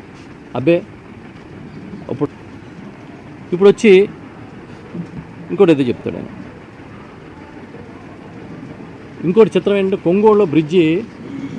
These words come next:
నేను కమిషన్ల కోసం ఆపేశానంట. కొంగోడు బ్రిడ్జికి తెలుగుదేశం పార్టీ ఉన్నప్పుడు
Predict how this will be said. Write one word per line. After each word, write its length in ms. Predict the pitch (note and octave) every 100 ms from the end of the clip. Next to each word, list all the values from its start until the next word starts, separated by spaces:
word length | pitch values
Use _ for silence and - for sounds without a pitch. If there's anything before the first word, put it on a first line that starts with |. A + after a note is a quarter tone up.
| - - - -
నేను 140 | F3
కమిషన్ల 420 | C#3+ D#3+ F#3+ F3+ F3+
కోసం 260 | D#3 G3
ఆపేశానంట. 480 | D#3 B2 A2+ G2+ D#2 - - - - - - - - - - - - - - - - - - - - - - -
కొంగోడు 360 | D#3 G#3+ A3+ G#3
బ్రిడ్జికి 760 | F3+ D#3+ E3+ F3 G3 A#3 B3+ - - - - - - - - - - - -
తెలుగుదేశం 420 | D3+ F#3+ G3 F#3
పార్టీ 260 | D#3 D#3 D3+
ఉన్నప్పుడు 460 | D3 D3 D3 G3